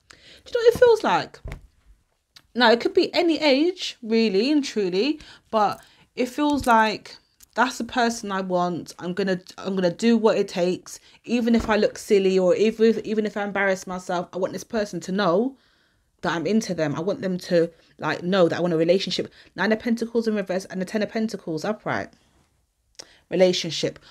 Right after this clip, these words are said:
something long term. So I don't know what's, if you met this person already, we got a lot of earth there. So it could be a,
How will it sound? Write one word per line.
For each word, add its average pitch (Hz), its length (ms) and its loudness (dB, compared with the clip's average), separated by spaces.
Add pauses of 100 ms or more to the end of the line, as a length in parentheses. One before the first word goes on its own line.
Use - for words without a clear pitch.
something 196 320 -4
long 196 240 0
term. 208 420 0
So 180 260 -2
I 165 60 -4
don't 214 220 0
know 175 180 0
what's, 202 1200 -2 (3000)
if 196 160 -2
you 208 60 0
met 214 160 2
this 233 160 2
person 233 400 0
already, 214 280 -2
we 233 60 -4
got 233 140 -2
a 196 60 4
lot 180 260 4
of - 80 -4
earth 220 300 2
there. 240 240 0
So 233 100 -6
it 214 80 -4
could 214 160 -6
be 220 160 0
a, 202 160 2